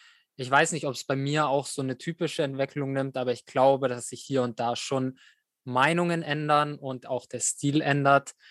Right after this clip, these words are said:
Äh, und ich hoffe das sogar. Ähm, ich hab mal von, äh, einem Comedy-Special, ich weiß nicht mehr, wer es war, ähm, es war eine Frau, die hat mal gesagt, ähm, dass, wenn sie sich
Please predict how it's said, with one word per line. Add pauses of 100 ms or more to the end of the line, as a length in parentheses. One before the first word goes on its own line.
(220)
Äh,
und
ich
hoffe
das
sogar. (340)
Ähm,
ich
hab
mal
von,
äh, (100)
einem (220)
Comedy-Special,
ich
weiß
nicht
mehr,
wer
es
war, (360)
ähm,
es
war
eine
Frau,
die
hat
mal
gesagt,
ähm, (840)
dass,
wenn
sie
sich